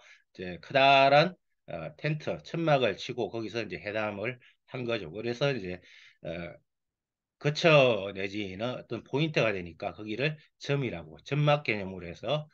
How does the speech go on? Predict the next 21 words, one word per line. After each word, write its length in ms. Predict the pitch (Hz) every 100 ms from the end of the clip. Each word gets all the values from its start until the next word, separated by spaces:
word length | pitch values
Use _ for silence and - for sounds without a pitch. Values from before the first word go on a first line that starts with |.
| _
점이라고 480 | - 110 107 92 87
해서 360 | 80 - 139 147 -
판문점이라고 640 | 117 120 110 98 90 90
붙인 260 | _ - 92
거고요. 400 | 82 110 165 156 _ _ _ _
어, 260 | - 92 98
넓은다리라는 1700 | 127 190 202 202 180 160 135 135 120 107 98 92 98 110 127 135 113
용어와 720 | 101 95 90 95 131 151 156 _
판문교를 720 | 143 151 156 147 110 117 143
같이 480 | 127 - 156 160 147
쓴 200 | - 123
걸로 380 | 123 135 156 156
보여집니다. 640 | 110 120 117 107 95 90 -
그러니까, 280 | 107 127 - - - _ -
어, 280 | 95 92 - - _ _ _ _ _ _ -
그 420 | - 120 107 104 101
넓은이라고 640 | 151 180 190 185 175 147
했는데 580 | 131 135 123 120 151 190 _ -
뭐 300 | 107 101 - _ -
중공군을 600 | 127 143 165 175 180 120
위해서 480 | 104 90 90 101